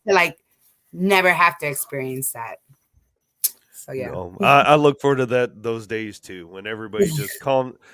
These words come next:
Speaker 2: calms the hell down. <laughs> And
Speaker 1: Right.
Speaker 2: everybody just gets to,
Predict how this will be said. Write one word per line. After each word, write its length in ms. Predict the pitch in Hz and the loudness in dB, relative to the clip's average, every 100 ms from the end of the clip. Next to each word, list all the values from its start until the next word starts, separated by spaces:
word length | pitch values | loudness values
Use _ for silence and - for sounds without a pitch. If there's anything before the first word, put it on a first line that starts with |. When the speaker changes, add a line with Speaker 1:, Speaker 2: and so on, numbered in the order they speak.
| _ | _
Speaker 2:
calms 320 | - 165 185 | 2 2 2
the 100 | 147 | -2
hell 260 | 135 151 151 | 2 4 4
down. 420 | 127 127 127 135 - | 0 -2 -4 -6 -14
<laughs> 280 | 135 147 - | -10 -8 0
And 100 | 196 | 4
Speaker 1:
Right. 220 | 392 554 | 6 6
Speaker 2:
everybody 280 | 359 147 147 | 4 0 -6
just 260 | 151 147 - | -8 -14 -8
gets 240 | 156 - | -8 -8
to, 200 | 139 127 | -6 -6